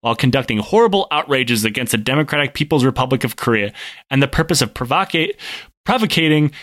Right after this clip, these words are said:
and annoying those stalwarts of peace-loving humanity. The absolute truth of this bowel-wrenching confession is attested to by my fervent desire to peon the North Korean People's Army n-, and Navy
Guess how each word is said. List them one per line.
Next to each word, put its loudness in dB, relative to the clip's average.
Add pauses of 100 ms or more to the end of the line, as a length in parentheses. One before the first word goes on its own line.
(140)
and -2
annoying 4
those 4
stalwarts 2
of -4
peace-loving 2
humanity. 0 (640)
The -10 (100)
absolute 0
truth 2
of 2
this 2
bowel-wrenching 2
confession 0
is 0
attested 0
to 4
by 0
my 0
fervent 0
desire 2
to 0
peon 2 (240)
the 0
North 4
Korean 2
People's 0
Army 4 (200)
n-, -4
and 2
Navy 2